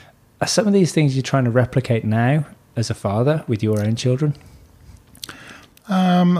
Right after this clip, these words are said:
Speaker 2: what am I replicating? Uh, yeah, I would say that, that, um, um,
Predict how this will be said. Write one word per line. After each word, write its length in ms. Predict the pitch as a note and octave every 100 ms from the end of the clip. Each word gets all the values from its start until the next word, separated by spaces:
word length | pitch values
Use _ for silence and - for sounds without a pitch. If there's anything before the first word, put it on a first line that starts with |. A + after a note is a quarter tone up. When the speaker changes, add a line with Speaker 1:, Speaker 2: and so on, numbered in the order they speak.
| -
Speaker 2:
what 160 | E3
am 120 | D#3 C#3+
I 60 |
replicating? 840 | C3 C3+ - A#2+ - A#2+ A#2 A#2 G#2 _ _ _ - -
Uh, 460 | D3 D3+ D#3+ D#3+ D3+ - _ _ _ _ _ _ _ -
yeah, 320 | E3+ E3+ F3 - -
I 80 | F#3+
would 180 | G#3 G#3
say 340 | - F3+ E3+
that, 200 | D#3 D3+
that, 320 | D#3 C#3+ - - _ -
um, 520 | D3 B2 B2 A#2+ A2+ - _ _ _ _ _ _ _ _ _ - - _ _
um, 640 | B2 A#2+ A#2 A#2 A#2 A2+ A2+